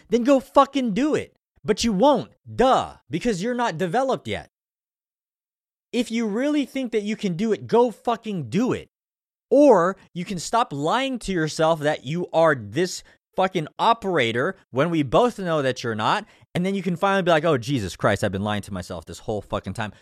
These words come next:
No wonder my life is in shambles. 'Cause I've been lying to myself that I can do this thing when instead of just being a fucking student to the game and to life,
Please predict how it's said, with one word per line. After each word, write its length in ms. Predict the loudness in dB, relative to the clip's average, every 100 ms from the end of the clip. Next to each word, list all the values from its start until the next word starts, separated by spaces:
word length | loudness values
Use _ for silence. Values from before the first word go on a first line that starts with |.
| _
No 180 | -2 2
wonder 280 | 2 0 0
my 160 | 0
life 260 | 0 0 -2
is 140 | -6
in 80 | -8
shambles. 640 | -10 -12 -12 -18 -20 -20 _ _ _ _ -2
'Cause 140 | 4
I've 140 | 6
been 140 | 4 4
lying 320 | 4 4 0
to 120 | -2
myself 500 | -2 -2 0 0 0
that 140 | 0 0
I 100 | 0
can 220 | -2 -6
do 160 | -6 -4
this 220 | -4 -4
thing 420 | -4 -2 -2 -6 _ -4
when 220 | 0 0
instead 380 | -4 -2 2 2
of 100 | 0
just 200 | -4 -4
being 160 | -4
a 80 | -4
fucking 400 | -2 -4 -4 -8
student 340 | -8 -8 -6
to 80 | -8
the 100 | -8
game 280 | -4 -4 -4
and 80 | -4
to 80 | -2
life, 500 | 0 0 -2 -4